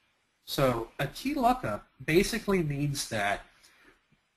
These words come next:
John, you had some columns in your select statement that were running that we need,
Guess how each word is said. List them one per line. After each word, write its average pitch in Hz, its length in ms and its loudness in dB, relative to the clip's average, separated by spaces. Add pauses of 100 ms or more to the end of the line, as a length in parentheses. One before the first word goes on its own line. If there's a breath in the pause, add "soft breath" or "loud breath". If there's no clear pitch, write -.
John, 190 380 6
you 220 120 4
had 294 240 6
some 170 300 2
columns 175 580 6
in 123 100 -4
your 120 120 -2
select 147 440 0
statement 120 460 -2
that 131 160 0
were 107 80 -6
running 143 600 2 (480)
that 156 220 2
we 247 160 2
need, 262 480 6